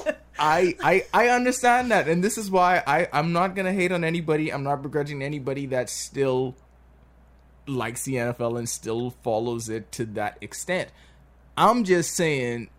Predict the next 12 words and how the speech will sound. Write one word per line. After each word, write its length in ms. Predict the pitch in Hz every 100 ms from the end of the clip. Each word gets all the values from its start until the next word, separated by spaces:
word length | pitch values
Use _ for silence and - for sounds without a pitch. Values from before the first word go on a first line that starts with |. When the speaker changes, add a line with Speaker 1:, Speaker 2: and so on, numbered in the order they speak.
| _ _ - _ -
Speaker 2:
I 120 | 127
just 220 | 120 -
can't. 180 | - - - - - - -
Speaker 1:
And 220 | 180 185
you 80 | 196
can't 480 | 196 247 233 220 -
because 320 | 151 170 147
you 60 | 143
don't 320 | 151 165 165
have 260 | 185 180
a 80 | 185
team 500 | 185 196 190 170 160